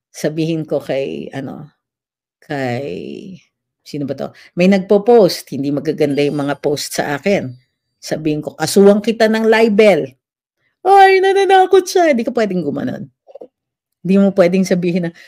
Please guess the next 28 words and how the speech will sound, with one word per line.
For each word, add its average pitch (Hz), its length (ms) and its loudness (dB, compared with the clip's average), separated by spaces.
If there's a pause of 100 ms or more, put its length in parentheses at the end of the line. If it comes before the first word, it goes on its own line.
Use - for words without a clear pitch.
(100)
"Ginagamit 370 640 4
mo 359 80 -2
kasi 392 160 2
yung 359 160 0
pagkaabogado 359 800 2
mo 427 160 2
eh. 330 560 0
Ginaapi 339 480 2
mo 359 80 0
kami 359 320 0
eh. 320 400 0
Ano, 370 240 -2
may 311 160 -2
freedom 349 480 0
of 339 80 -8
speech 330 320 -4
kami." 320 400 -2
At 170 80 -10
chuchuchu. 156 720 -10
Eh, - 160 -4 (480)
you 208 80 2
have 180 240 2
no 175 80 -2
freedom 151 480 -6
of - 80 -10
speech - 400 -18
to 127 80 -6
libel. 143 400 -6